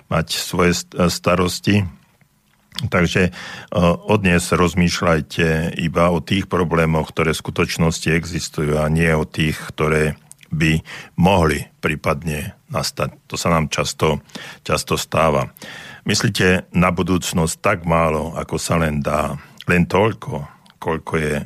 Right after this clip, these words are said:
naozaj nevyhnutné. Jednoducho, eh, sa nechajte prekvapiť, čo vám chce život ponúknuť.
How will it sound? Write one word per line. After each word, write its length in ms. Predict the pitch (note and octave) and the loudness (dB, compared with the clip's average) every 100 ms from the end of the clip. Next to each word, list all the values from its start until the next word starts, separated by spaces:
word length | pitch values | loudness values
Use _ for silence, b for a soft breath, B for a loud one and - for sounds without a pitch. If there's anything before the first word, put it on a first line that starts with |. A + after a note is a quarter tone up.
| - | -6
naozaj 420 | D#2+ E2+ F2+ F2+ E2+ | 0 0 2 2 2
nevyhnutné. 800 | D#2+ E2 D#2+ D2 C#2 - C3+ G2 - _ _ _ _ B B B B | 2 0 -2 -4 -8 -8 -8 -8 -12 _ _ _ _ B B B B
Jednoducho, 680 | G#2+ B2 F#2+ F2+ F2 F2+ F2 | 0 2 2 0 2 2 0
eh, 680 | - _ F#2 F2 E2 D#2+ D2 | -6 _ -4 0 0 -2 -4
sa 500 | - - E2 D#2 D2 B B B B _ _ | -6 0 2 2 0 B B B B _ _
nechajte 840 | G2+ G2+ - E2 C#2+ - D2 D#2+ - | -2 0 0 0 -2 -6 -8 -6 -4
prekvapiť, 600 | E2+ - D#2 C#2 D#2 - | -4 -2 -4 -4 -10 -8
čo 240 | - E2+ | -4 -2
vám 320 | D#2+ D#2 D2+ B B B - | 0 0 -2 B B B -10
chce 480 | - F2 E2 - - _ | -2 2 2 0 -10 _
život 720 | - E2+ E2+ D2 C#2 - - - _ _ _ | -6 -2 0 0 -4 -6 -14 -16 _ _ _
ponúknuť. 840 | G2+ G#2 D#2 - - C2+ C2 - | 2 2 2 -2 -8 -8 -8 -16